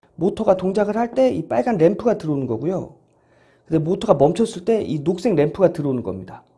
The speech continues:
그리고 이 모터를 멈추는 버튼은 이 녹색 버튼이 되겠습니다.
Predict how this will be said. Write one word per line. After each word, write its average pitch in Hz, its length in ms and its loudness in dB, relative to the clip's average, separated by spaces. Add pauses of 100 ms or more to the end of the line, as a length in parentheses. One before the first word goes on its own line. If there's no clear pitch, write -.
(1040)
그리고 190 640 0 (680)
이 165 140 -2
모터를 220 720 0
멈추는 208 680 0
버튼은 185 760 0
이 143 180 -6
녹색 196 340 -2
버튼이 185 340 -4
되겠습니다. - 640 -8